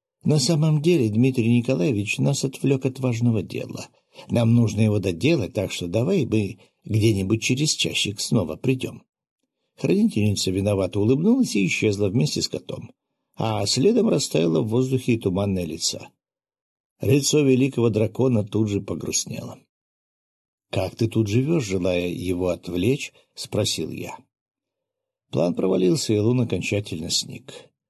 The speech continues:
"Да нормально", — тихо проговорил он и ткнул пальцем в заросли чёрных кристаллов у себя за спиной. "Убиваю монстров, когда они появляются, пугаю, то есть говорю с теми людьми, что дары приносят.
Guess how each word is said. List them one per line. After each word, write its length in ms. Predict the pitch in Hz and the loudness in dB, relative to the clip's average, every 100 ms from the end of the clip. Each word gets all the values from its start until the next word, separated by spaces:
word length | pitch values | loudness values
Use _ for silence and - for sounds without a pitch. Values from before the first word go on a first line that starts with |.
| _ _ _ _ _ _ _ - | _ _ _ _ _ _ _ -4
"Да 140 | - | 0
нормально", — 720 | 135 160 165 101 87 82 - - | 2 2 2 2 2 0 -6 -10
тихо 260 | - 107 - | -4 -2 -2
проговорил 560 | - 95 98 107 104 - | -4 0 0 2 0 0
он 220 | - 143 | 0 2
и 60 | 101 | -2
ткнул 360 | - 110 123 | -2 0 0
пальцем 420 | 117 107 107 - 90 | 0 -2 -2 -4 -2
в 40 | |
заросли 480 | 90 110 104 - 90 | 0 0 0 -4 -4
чёрных 460 | - 101 98 90 | -2 -2 -2 -4
кристаллов 600 | - 90 - - 107 95 - | -6 -6 -4 -2 0 -2 -4
у 40 | |
себя 320 | - 87 92 | -6 -4 -4
за 120 | 85 | -2
спиной. 600 | 78 - 85 76 - - _ _ _ _ _ _ _ _ | -4 -6 -8 -10 -12 -16 _ _ _ _ _ _ _ _
"Убиваю 600 | 123 147 196 233 220 110 | 2 4 6 6 6 4
монстров, 760 | 85 104 156 156 139 - 139 127 | 2 2 4 2 0 0 0 0
когда 380 | - 110 101 104 | 0 0 2 2
они 240 | 107 104 | 2 0
появляются, 800 | 101 95 98 90 90 90 85 - | 0 0 0 0 0 -2 -4 -6
пугаю, 580 | - 110 98 117 123 113 | -2 -2 2 2 2 0
то 100 | - | 0
есть 300 | 90 - - - | -4 -6 -12 -4
говорю 520 | 110 135 131 110 113 | 2 4 4 4 2
с 100 | 110 | 0
теми 240 | 107 101 107 | -2 0 2
людьми, 380 | 104 90 95 | 0 0 -4
что 220 | 104 - 87 | -4 -2 -2
дары 340 | 90 92 107 | 0 0 0
приносят. 880 | 101 104 98 101 95 - - - | 0 -2 0 -2 -2 -4 -6 -12